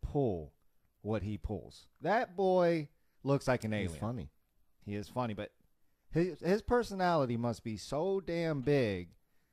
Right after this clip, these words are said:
Speaker 1: that his face don't even matter, 'cause that boy is, woo!
Speaker 2: Well, first I'm gonna say that Pete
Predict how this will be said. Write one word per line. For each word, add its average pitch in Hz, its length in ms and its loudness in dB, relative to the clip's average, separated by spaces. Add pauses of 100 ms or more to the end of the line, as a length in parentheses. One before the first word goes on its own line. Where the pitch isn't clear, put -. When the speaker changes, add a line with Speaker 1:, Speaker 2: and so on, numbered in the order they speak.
(180)
Speaker 1:
that 110 140 0
his 120 160 0
face 113 260 -2
don't 95 200 -4
even 85 180 -8
matter, 80 260 -8
'cause 90 260 -10
that 127 300 -2
boy 123 540 -2 (300)
is, 104 260 -8 (560)
woo! 392 140 6 (960)
Speaker 2:
Well, 113 120 -2
first 196 300 -2
I'm 156 140 2
gonna 131 100 0
say 110 280 -2
that 95 200 -2
Pete 110 300 -4